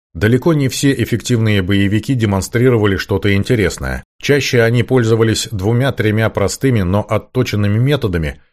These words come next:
или превосходством в огневой мощи, как Ифрит Змея, делавший это в прямом смысле. В принципе, у меня и самого не так много трюков, просто они весьма универсальны.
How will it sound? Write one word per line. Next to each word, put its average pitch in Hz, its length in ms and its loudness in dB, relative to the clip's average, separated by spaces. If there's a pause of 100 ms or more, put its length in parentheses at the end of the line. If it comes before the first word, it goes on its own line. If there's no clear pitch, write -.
(140)
или 143 240 2
превосходством 127 960 0
в 95 120 -2
огневой 110 440 2
мощи, 117 440 0 (200)
как - 300 -6
Ифрит 95 360 -2
Змея, 85 500 -2
делавший 95 580 0
это 90 180 0
в - 120 -18
прямом 95 300 0
смысле. 78 480 -6 (320)
В - 100 -20
принципе, 127 480 2
у 110 120 0
меня 113 320 2
и 117 180 -2
самого 117 600 0
не 78 140 -4
так - 240 -4
много 87 300 -2
трюков, - 480 -6 (120)
просто 92 320 0
они 90 280 -2
весьма 98 380 -2
универсальны. 78 680 -2